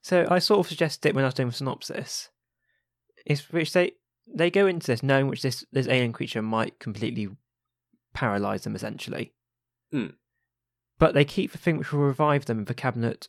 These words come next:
Speaker 1: several metres behind them.
Speaker 2: Yeah. That's, uh, something I haven't thought about, and something I just have. Right,
Speaker 1: Yeah.
Speaker 2: it's a negative review for Strangers in Space. <laughs>
Speaker 1: As soon as you start thinking about it that way,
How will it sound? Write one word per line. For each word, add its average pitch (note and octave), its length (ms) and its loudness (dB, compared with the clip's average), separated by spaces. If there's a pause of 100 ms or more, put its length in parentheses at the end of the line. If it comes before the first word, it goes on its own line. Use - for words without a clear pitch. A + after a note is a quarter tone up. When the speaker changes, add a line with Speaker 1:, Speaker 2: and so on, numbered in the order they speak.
Speaker 1:
several A2+ 340 -2
metres A2 260 -4
behind A2+ 400 -2
them. - 240 -2 (1000)
Speaker 2:
Yeah. B2 440 0 (1040)
That's, D#3 440 -2
uh, A#2 120 4
something G#2 240 -2
I G#2 40 0
haven't G2+ 180 -6
thought G#2+ 180 0
about, A#2+ 400 2
and A2+ 320 2
something A2+ 220 -2
I A2+ 60 2
just - 160 -10
have. B2+ 260 0 (1120)
Right, C#3+ 160 4
Speaker 1:
Yeah. C#3+ 80 8
Speaker 2:
it's A#2 80 4
a - 40 0
negative D#3 500 -2
review C#3 320 2
for - 100 -8
Strangers C#3+ 380 0 (400)
in F3 60 0
Space. C6+ 1080 -6
<laughs> - 40 -20
Speaker 1:
As F#3 160 8
soon B3 180 4
as - 100 -2
you E4+ 60 0
start B3 240 4
thinking A#3 160 0
about G#3 220 6
it G3+ 140 4
that F#3+ 180 6
way, A#2 240 2